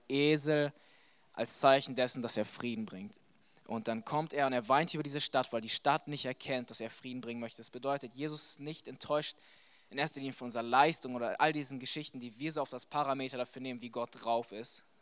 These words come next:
wie Gottes Gemütszustand ist, sondern Jesus weint darüber, dass die Menschen nicht erkannt haben, wie gut er ist und was seine guten Absichten sind für uns. Er weint darüber, dass die Stadt nicht erkannt hat, dass er kommt, um ihnen völlige Erfüllung und Frieden zu bringen.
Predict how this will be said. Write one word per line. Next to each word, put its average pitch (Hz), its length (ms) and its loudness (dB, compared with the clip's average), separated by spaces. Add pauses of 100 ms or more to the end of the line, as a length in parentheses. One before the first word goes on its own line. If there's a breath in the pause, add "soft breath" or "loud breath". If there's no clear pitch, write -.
(100)
wie 120 280 -12
Gottes 127 300 -4
Gemütszustand 120 560 -10
ist, 120 120 -8
sondern 113 220 -8
Jesus 127 460 -4
weint 147 320 6
darüber, 117 420 -2 (340 loud breath)
dass 123 160 -6
die 120 100 -6
Menschen 139 540 -2
nicht 147 220 -4
erkannt 143 520 -6
haben, 110 300 -4
wie 113 100 -12 (120)
gut 160 260 -6
er 113 140 -2
ist 117 160 -4
und 117 60 -8
was 117 120 -6
seine 117 180 -8
guten 131 340 -12
Absichten 110 440 -8
sind 104 160 -14
für 107 200 -12
uns. 101 280 -14 (640 soft breath)
Er 113 160 -8
weint 156 260 4
darüber, 143 240 -2
dass 123 100 -4
die 120 100 -6
Stadt - 280 2
nicht 165 160 -4
erkannt 139 400 -4
hat, 113 140 -8
dass 113 160 -6
er 139 240 2
kommt, 131 340 -8
um 110 60 -4
ihnen 110 100 -4
völlige 156 420 0
Erfüllung 131 380 -2
und 113 80 -6
Frieden 120 340 -8
zu - 160 -8
bringen. 107 260 -10